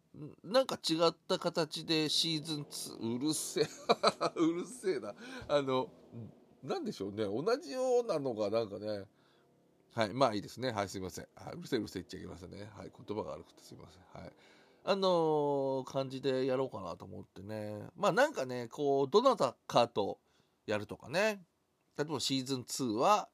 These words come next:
エピソード五までとか。一応ね、今四十、これ四十一なんで、五十ぐらいまでちょっとやって、一回シーズンワンを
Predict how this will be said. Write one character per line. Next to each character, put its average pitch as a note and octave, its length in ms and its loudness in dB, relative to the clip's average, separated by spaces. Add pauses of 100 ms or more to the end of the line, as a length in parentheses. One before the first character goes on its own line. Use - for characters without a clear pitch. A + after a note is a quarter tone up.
(260)
エ A2+ 80 -6
ピ - 100 -12
ソ F2+ 160 -6
ー F2+ 40 -10
ド F#2 100 -6
五 G2 180 -2
ま E2+ 140 -8
で E2+ 160 -16
と - 120 -20
か。 - 320 -16 (540)
一 E3 220 -2
応 C4+ 100 4
ね、 A#3 240 2
今 G3+ 180 2
四 A3+ 320 6
十、 D3 120 -6
こ E3+ 120 0
れ E3 80 2
四 G#3+ 200 6
十 B2+ 80 -4
一 G#2+ 260 -4
な G#2 160 -8
ん E2+ 140 -16
で、 G2 440 -10 (560)
五 D3 260 8
十 E4 280 4
ぐ F4 140 2
ら D4 100 12
い F3 80 8
ま A#2+ 140 -4
で F#2+ 220 -6
ち - 100 -2
ょ - 20 -2
っ - 60 -6 (100)
と A2 100 -2
や G#2 120 -4
っ - 60 -20 (120)
て、 B2+ 500 0
一 A#2 220 -10
回 D#3 160 2
シ F3+ 160 0
ー E3+ 80 -6
ズ F3+ 80 -4
ン F3 100 0
ワ F3+ 120 4
ン A2+ 160 -4
を A2 260 -2